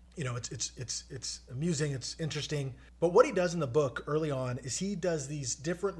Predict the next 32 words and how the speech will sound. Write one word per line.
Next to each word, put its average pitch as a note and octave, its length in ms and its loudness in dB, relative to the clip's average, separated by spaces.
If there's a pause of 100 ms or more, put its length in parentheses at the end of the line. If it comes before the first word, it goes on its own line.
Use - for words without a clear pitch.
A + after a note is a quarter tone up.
research C#3+ 600 -6
case E3 280 -2
studies, G#2 680 -6 (500)
uh, C3+ 280 -2
to - 140 -8
figure F3+ 340 2
out D3 160 0 (140)
what E3 260 -2
are D#3 140 -2
the C3 100 -6
moral C#3 640 -2
responses A#2+ 600 -6
of A2+ 100 -10
people. A2 400 -8 (200)
So B2+ 500 0 (720)
I C#3 60 -8
won't, C3 260 -4 (180)
like, A#2+ 200 -6
go C3 80 -6
into A#2 140 -4
detail A#2+ 400 -4
of G#2+ 80 -6
them, A2+ 100 -4
but C3 140 -2
one D#3 280 2
is, C3+ 280 -4
like, B2 240 -6
a, B2+ 100 -8 (260)
a C#3+ 40 -6
more C3 260 -2
simple C3 420 -2
one A2+ 380 -4